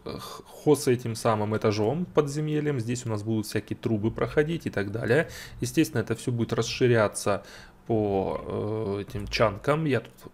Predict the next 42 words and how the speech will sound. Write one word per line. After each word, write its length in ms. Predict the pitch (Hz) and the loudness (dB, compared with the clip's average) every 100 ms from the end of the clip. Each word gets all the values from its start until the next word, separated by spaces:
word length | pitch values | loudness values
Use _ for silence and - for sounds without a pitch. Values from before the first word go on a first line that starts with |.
| - | -4
четко 320 | - 131 123 | 0 2 4
выделил 380 | 117 113 101 101 | 4 4 4 0
себе 260 | - 104 | 0 -2
два 220 | 104 113 104 | 2 4 4
чанка, 380 | - 196 185 | 2 2 4
где 260 | 127 113 117 | 4 4 2
у 180 | 117 117 | 2 0
нас 200 | 117 120 | -4 -2
все 140 | - | -2
будет 200 | 127 123 | 0 -2
происходить. 540 | 123 110 - 110 98 - | 0 0 2 0 0 -6
Во-первых, 360 | 123 185 131 | -2 2 2
будет 280 | 110 123 123 | 4 2 2
немножечко 440 | 113 110 101 - | -2 -2 -4 -2
меньше, 440 | 110 107 95 - 95 - - - - | 0 0 -2 -4 -4 -6 -16 -16 -10
э, 280 | - 101 101 - | -4 -2 -2 2
проблем 460 | 117 110 117 104 101 | 4 6 4 2 2
там 320 | 101 104 - - - - | -2 -2 -10 -16 -20 -8
из 140 | - - | -6 0
чанка 340 | 131 113 113 | 2 2 0
в 80 | - | 4
чанк, 260 | 185 175 | 4 4
загрузился, 680 | 135 113 113 113 120 117 - | 2 0 2 2 2 -2 -4
не 80 | 113 | -2
загрузился. 720 | 113 120 127 156 180 185 151 - - - | -2 0 0 0 0 2 0 -2 -18 -4
Ну, 100 | 359 | 0
наверно. 520 | 175 127 98 87 87 - - - - - - | 2 4 2 0 -6 -8 -18 -16 -16 -18 -8
Вот, 440 | - 120 135 107 - | -4 2 4 2 4
э, 220 | 123 117 | 6 6
ну 120 | 170 | 6
и 140 | 311 240 | 2 4
потом 340 | 151 254 208 | 4 4 2
будем 220 | 139 175 | 2 2
расширять 480 | 135 127 131 151 156 | 0 2 4 4 4
ее 100 | 113 | 2
туда-сюда, 760 | 101 110 - - 110 107 147 135 | 0 2 2 2 -2 2 4 2
влево, 360 | 107 131 123 | 4 4 4
вправо, 380 | 101 131 143 127 | 2 2 2 2
там 180 | - 110 | 0 -4
уже 140 | 104 | -6
посмотрим 460 | 110 - 113 110 104 | -4 -4 -2 -4 -6
как. 260 | - - | -4 -6